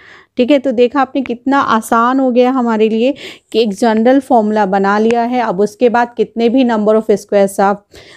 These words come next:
दे दीजिए और यहाँ से हम number of matchsticks find कर लेंगे। So it is the general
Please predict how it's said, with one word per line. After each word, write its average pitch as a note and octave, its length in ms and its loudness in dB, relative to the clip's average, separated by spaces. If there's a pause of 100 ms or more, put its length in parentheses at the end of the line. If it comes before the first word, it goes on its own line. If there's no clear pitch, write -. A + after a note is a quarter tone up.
(140)
दे A#3 200 2
दीजिए C4 420 -2 (280)
और G3+ 140 0
यहाँ G#3+ 340 0
से A3 160 0
हम A3 240 -2
number F#3+ 320 2
of G#3 140 -6
matchsticks G3 640 -2
find F3+ 220 0
कर E3+ 160 0
लेंगे। E3 340 0 (160)
So B3+ 200 2 (140)
it A#3+ 180 -6
is B3+ 140 -2
the E4+ 100 0 (480)
general C4+ 400 2